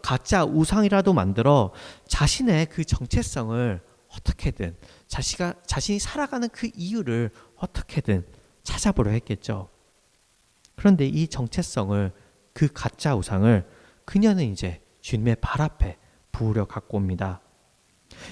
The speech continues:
이제 먼저 물로 발을 닦아드려야 하는데 바리새인이 물을 주었을 리는 없고 아마 그녀는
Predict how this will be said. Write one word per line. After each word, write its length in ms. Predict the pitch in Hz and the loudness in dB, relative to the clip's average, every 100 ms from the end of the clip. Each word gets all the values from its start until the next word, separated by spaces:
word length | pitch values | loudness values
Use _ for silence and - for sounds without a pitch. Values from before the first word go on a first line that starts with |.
| - | -6
이제 180 | 123 123 | 4 6
먼저 440 | 120 139 135 135 | 8 8 8 6
물로 360 | 120 131 143 143 | 8 8 10 6
발을 320 | - 113 117 | 6 2 2
닦아드려야 680 | - - - 131 127 117 104 | 0 -6 0 2 4 4 4
하는데 520 | 101 95 107 101 87 _ _ _ _ _ _ _ | 2 2 2 0 -2 _ _ _ _ _ _ _
바리새인이 800 | - 135 190 - 135 107 101 90 _ _ _ _ | -6 -4 -4 -4 -4 -2 -6 -8 _ _ _ _
물을 320 | 110 120 139 | -4 0 0
주었을 420 | - 117 104 - | 2 2 2 2
리는 220 | 113 113 95 | 2 4 2
없고 400 | - - 87 - _ _ _ _ _ _ _ _ _ | -2 -4 -4 -6 _ _ _ _ _ _ _ _ _
아마 160 | 107 104 | -6 -6
그녀는 680 | - 131 135 123 117 101 | -4 -4 -2 -2 -4 -4